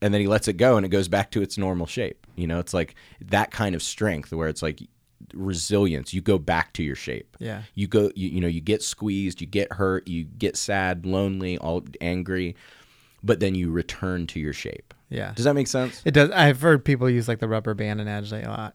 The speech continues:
Speaker 1: Right.
Speaker 2: You know, it's, like, the same premise. Like,
Speaker 1: Yeah,
Speaker 2: it gets
Speaker 1: yeah.
Speaker 2: stretched, but it comes back, you
Speaker 1: Yeah,
Speaker 2: know?
Speaker 1: it's stretched, but it comes back.
Speaker 2: Yeah.
Speaker 1: Whereas if it's a very strong piece of iron or a stick or something, it breaks.
Speaker 2: It breaks.
Speaker 1: Yeah.
Speaker 2: Yeah.
Speaker 1: Or it doesn't,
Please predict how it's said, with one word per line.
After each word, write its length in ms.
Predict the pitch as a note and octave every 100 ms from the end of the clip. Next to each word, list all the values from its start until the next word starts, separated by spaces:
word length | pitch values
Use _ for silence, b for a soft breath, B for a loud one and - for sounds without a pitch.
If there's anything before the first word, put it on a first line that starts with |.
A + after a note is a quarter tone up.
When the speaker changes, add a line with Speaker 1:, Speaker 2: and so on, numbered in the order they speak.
| -
Speaker 1:
Right. 160 | E3+
Speaker 2:
You 60 | C#3
know, 180 | A#2 A2+
it's, 140 | -
like, 160 | A2 -
the 240 | G#2+ G#2+ A#2
same 240 | A#2 G#2+
premise. 440 | - G#2+ G#2+ - G2
Like, 80 |
Speaker 1:
Yeah, 160 | G#2 D2+
Speaker 2:
it 40 |
gets 120 | B2 G2+
Speaker 1:
yeah. 80 | B2
Speaker 2:
stretched, 140 | -
but 80 | C3+
it 40 |
comes 180 | - D#3+
back, 340 | C#3 B2 - -
you 80 | G#3
Speaker 1:
Yeah, 120 | D3+
Speaker 2:
know? 40 | A2+
Speaker 1:
it's 100 | A2
stretched, 240 | B2 A#2
but 100 | A2
it 60 | G2+
comes 240 | F#2+ D#2+
back. 240 | F#2+ D2 -
Speaker 2:
Yeah. 40 |
Speaker 1:
Whereas 300 | G2+ G2 F2
if 160 | F2+ F#2
it's 120 | F2+
a 60 | E2+
very 240 | F#2 F2
strong 480 | - G2 E2+ D#2+ D#2
piece 200 | F2 E2
of 100 | D2+
iron 400 | D2+ D2+ D2+ D2
or 100 | C#2
a 40 | C#2
stick 320 | - D2 D2+
or 60 |
something, 320 | - C#2 C#2 B1+
it 80 | G#1
breaks. 280 | - -
Speaker 2:
It 100 | A2+
breaks. 320 | B2 - - D#2+
Speaker 1:
Yeah. 240 | D2 -
Speaker 2:
Yeah. 160 | B2 F2+
Speaker 1:
Or 60 |
it 80 | E2+
doesn't, 340 | F#2+ D#2+ D#2